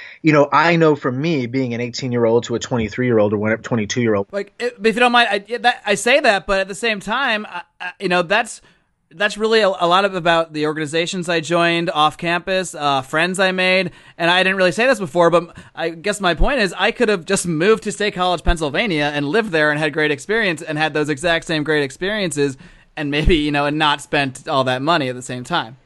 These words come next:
Speaker 1: No, no, I, and, and, and I actually, I, I'll agree with you in that sense because I, well, I believe that, I,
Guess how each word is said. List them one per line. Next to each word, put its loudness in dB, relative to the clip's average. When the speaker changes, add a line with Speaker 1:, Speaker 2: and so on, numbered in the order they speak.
Speaker 1:
No, 4
no, 4
I, 4
and, -2
and, 0
and 2
I 4
actually, 0
I, 0
I'll 0
agree 0
with 0
you -2
in -2
that -2
sense -2
because -6
I, 4
well, 2
I 4
believe 2
that, -2
I, 2